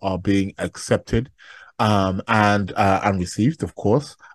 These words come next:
Um, and also again on the Telegram, The Lunar Lounge Podcast. So if you put in The Lunar Lounge Podcast,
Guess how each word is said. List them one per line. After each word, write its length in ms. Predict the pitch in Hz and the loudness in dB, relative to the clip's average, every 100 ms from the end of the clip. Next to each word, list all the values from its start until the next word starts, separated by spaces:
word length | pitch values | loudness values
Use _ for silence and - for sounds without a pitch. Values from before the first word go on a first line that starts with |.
| - | 2
Um, 240 | 113 110 113 | 4 4 2
and 160 | 113 | 4
also 320 | 123 131 135 117 | 6 6 6 6
again 200 | 113 113 | 6 4
on 120 | 107 | 2
the 80 | 101 | 2
Telegram, 600 | 131 123 120 135 165 - _ 92 | 4 4 4 4 2 -4 _ -12
The 260 | 98 123 | 0 6
Lunar 380 | 120 120 110 107 | 8 8 8 6
Lounge 500 | 104 101 101 98 - - - | 6 4 2 -4 -12 -14 0
Podcast. 760 | 107 92 - 80 53 - - - _ _ _ | 2 2 2 0 0 -6 -14 -18 _ _ _
So 100 | - | -6
if 80 | 90 | -4
you 80 | 90 | 4
put 200 | 117 120 | 6 6
in 100 | 107 | 6
The 80 | 104 | 8
Lunar 240 | 104 98 | 8 6
Lounge 220 | 98 95 - | 4 0 -4
Podcast, 500 | 101 - 101 98 | -14 -2 -2 -2